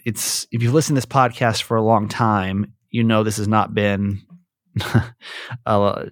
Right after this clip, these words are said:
sh-, you know, a, no, no, this has been no big surprise to me. Um, Kiki had had a heart condition now for four and a half years, and,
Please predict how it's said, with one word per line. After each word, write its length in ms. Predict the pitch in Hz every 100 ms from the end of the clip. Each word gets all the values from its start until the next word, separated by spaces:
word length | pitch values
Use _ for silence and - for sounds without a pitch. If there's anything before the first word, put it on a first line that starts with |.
| -
sh-, 320 | - - -
you 280 | 135 120 104
know, 120 | 92
a, 160 | - - - - - _ _ _ _ -
no, 220 | 147 143 143
no, 220 | 151 147
this 200 | 139 127
has 60 |
been 120 | 117 120
no 120 | 120
big 160 | 107
surprise 420 | - 95 98 107 -
to 60 |
me. 220 | - - 123 - _ _ _ _ _ -
Um, 220 | 123 -
Kiki 360 | 104 110 107 104
had 140 | - 120 - - -
had 160 | - 104
a 60 |
heart 200 | 113 110
condition 400 | 110 98 95 110
now 220 | 98 98
for 300 | 95 113 98 110
four 180 | - 104
and 80 |
a 40 | 101
half 200 | 110 104
years, 520 | 101 92 95 95 95
and, 200 | - 104